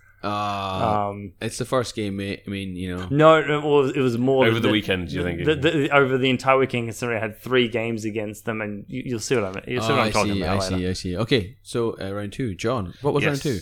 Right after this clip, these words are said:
Speaker 3: round two was, um, what was round two?
Speaker 1: 'Cause I, I haven't
Speaker 3: Round two was a
Speaker 1: read
Speaker 2: I,
Speaker 3: masking.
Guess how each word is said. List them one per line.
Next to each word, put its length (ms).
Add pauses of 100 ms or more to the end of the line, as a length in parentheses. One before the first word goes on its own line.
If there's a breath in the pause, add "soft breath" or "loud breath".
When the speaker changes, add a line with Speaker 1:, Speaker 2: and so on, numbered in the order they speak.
(140)
Speaker 3:
round 240
two 500
was, 640 (120)
um, 760
what 120
was 220
round 220
two? 200 (1200 soft breath)
Speaker 1:
'Cause 100
I, 160
I 120
haven't 140
Speaker 3:
Round 120
two 80
was 100
a 40
Speaker 1:
read 80
Speaker 2:
I, 40
Speaker 3:
masking. 160